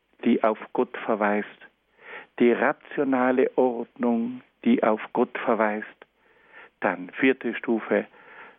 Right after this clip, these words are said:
Gott wird im Inneren der Seele entdeckt. Gott wird als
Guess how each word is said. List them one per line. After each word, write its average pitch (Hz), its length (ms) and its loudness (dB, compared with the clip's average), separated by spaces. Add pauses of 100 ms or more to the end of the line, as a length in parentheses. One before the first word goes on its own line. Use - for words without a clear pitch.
(240)
Gott 127 300 0 (280)
wird 117 320 0
im 120 260 2
Inneren 117 600 0
der 110 140 2 (220)
Seele 139 500 2
entdeckt. - 540 -2 (920)
Gott 131 360 0
wird 131 240 0
als 117 160 0